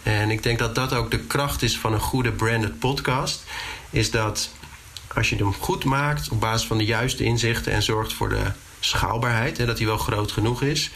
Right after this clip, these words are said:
dat genoeg mensen het luisteren, dat het ook echt effect heeft voor je merk. Op een enorm goede manier. Eh, je hebt betrokken luisteraars die lang met jouw content interacteren en je voegt echt iets toe.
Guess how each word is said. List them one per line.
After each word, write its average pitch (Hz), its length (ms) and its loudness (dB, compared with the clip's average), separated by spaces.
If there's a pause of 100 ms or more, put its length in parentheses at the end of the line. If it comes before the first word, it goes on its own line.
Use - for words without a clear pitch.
(380)
dat - 160 0
genoeg 110 220 2
mensen 101 300 0
het 101 80 2
luisteren, 123 520 0 (580)
dat 151 140 2
het 147 140 0
ook 180 200 0
echt - 280 0
effect 156 420 0
heeft 123 320 0
voor 123 240 2
je 110 100 2
merk. 110 440 0 (240)
Op - 160 -2
een 117 100 2
enorm 147 560 2
goede 131 280 2
manier. 113 520 2 (260)
Eh, 104 380 2
je 110 60 2
hebt 113 180 -2 (120)
betrokken 139 520 0
luisteraars 120 680 2
die 113 160 2
lang 120 340 2
met 117 140 0
jouw 104 200 2
content 120 360 0
interacteren 113 680 2 (300)
en 135 80 4
je 127 80 4
voegt - 300 0
echt 131 220 0
iets - 220 0
toe. 185 260 0